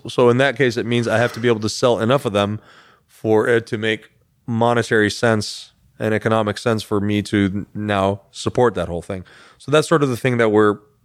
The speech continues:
weighing right now to see if it is there. In North America, Ducati's bicycle segment is sort of a, I think it's sort of on a trial basis right now,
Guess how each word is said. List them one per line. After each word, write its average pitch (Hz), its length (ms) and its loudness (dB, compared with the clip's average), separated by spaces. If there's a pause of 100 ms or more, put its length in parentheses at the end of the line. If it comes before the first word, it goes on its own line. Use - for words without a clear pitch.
(380)
weighing 117 480 0
right 120 180 0
now 120 180 0
to 113 80 -10
see - 220 -6
if 95 140 -2
it 101 100 4
is 101 280 2
there. 107 320 2 (340)
In 107 120 -2
North 127 220 2
America, 117 360 0
Ducati's 101 460 0
bicycle 101 500 -4
segment 92 360 -4
is 87 100 -4
sort 110 200 0
of 95 100 -2
a, 87 140 0 (720)
I 107 80 -2
think 123 180 -2
it's 107 160 -4
sort 110 180 2
of 98 80 2
on 90 120 0
a 85 40 0
trial 101 360 0
basis 120 360 -2
right 131 160 0
now, 143 220 -4